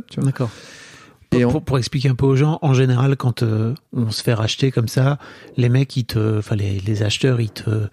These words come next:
Speaker 2: ils te verrouillent, entre guillemets, pendant quelques années, ils te filent une partie du prix, et puis ils te disent, « Ok,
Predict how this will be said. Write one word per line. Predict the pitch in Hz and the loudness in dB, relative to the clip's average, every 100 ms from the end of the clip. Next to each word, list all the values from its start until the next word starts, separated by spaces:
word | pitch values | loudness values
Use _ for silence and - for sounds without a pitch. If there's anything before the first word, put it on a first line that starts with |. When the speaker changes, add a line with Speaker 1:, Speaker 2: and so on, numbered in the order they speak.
| - - _ | -12 -20 _
Speaker 2:
ils | 131 | -2
te | 139 | 0
verrouillent, | 127 135 135 156 | 4 4 4 2
entre | 123 135 | 2 -2
guillemets, | 117 123 139 | 0 0 0
pendant | 120 110 | 0 -2
quelques | - 110 131 117 | -2 -2 0 2
années, | 117 123 135 139 - - - _ | 2 2 2 -2 -8 -20 -20 _
ils | 139 | -4
te | 123 | -2
filent | 120 - 156 | -2 -2 0
une | 131 | 0
partie | 120 127 143 | 0 -2 -2
du | 123 | 0
prix, | 127 - 143 143 | -2 0 0 0
et | |
puis | - | -2
ils | 123 | -2
te | 135 | 0
disent, « | 120 123 | -2 -2
Ok, | 135 - | -4 0